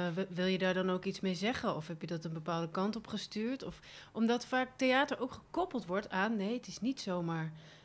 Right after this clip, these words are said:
eh, het gaat niet alleen maar over het probleem van deze mensen. Het overstijgt ook die mensen en het gaat ook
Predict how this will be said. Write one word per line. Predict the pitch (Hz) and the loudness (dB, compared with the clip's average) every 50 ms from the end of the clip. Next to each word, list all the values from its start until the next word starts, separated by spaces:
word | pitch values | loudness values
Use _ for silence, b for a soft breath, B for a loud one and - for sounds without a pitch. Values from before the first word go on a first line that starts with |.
| B B - - | B B -14 -10
eh, | 175 170 165 160 165 151 - | -6 -4 -2 -2 -4 -4 -6
het | - - | -10 -10
gaat | - 185 165 | -8 -6 -4
niet | 165 202 269 - - | 0 0 0 -2 -2
alleen | 151 151 160 202 254 | -4 -2 -2 0 0
maar | 269 - - | 0 0 0
over | 233 247 233 233 | -2 -4 -4 -6
het | 220 - | -10 -6
probleem | - 220 196 196 214 214 220 220 202 | -6 -6 -4 -2 -2 -2 -2 -2 -2
van | 202 202 | -2 -2
deze | 202 202 208 208 202 | 0 -2 -2 -2 -2
mensen. | 196 196 202 208 202 - 208 | -2 0 0 0 -2 -2 -4
Het | 180 190 - | -6 -6 -4
overstijgt | 185 180 170 180 160 - - 247 233 247 262 254 - - | -6 -6 -4 -4 -6 -4 -2 0 0 0 0 0 -4 -4
ook | - 220 262 262 - | -2 -2 -2 0 0
die | 262 247 | 0 2
mensen | 240 240 240 233 226 202 | 2 2 2 0 0 -2
en | 196 | -4
het | 196 - | -4 -6
gaat | 190 185 - - | -8 -8 -6 -2
ook | 196 240 339 311 | 0 2 2 2